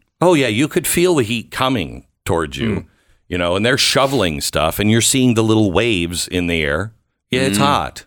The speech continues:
Speaker 2: That is bizarre.
Speaker 1: It's really bizarre.
Speaker 2: And the idea is basically you could do whatever you want to do if you put your mind to it.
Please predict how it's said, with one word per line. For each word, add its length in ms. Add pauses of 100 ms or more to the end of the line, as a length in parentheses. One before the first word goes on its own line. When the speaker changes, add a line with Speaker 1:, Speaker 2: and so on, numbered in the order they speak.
(120)
Speaker 2:
That 200
is 140
bizarre. 720
Speaker 1:
It's 160
really 380
bizarre. 540 (200)
Speaker 2:
And 180
the 120
idea 360
is 200
basically 580
you 140
could 120
do 100
whatever 320
you 240
want 220
to 60
do 80
if 100
you 60
put 140
your 100
mind 180
to 120
it. 100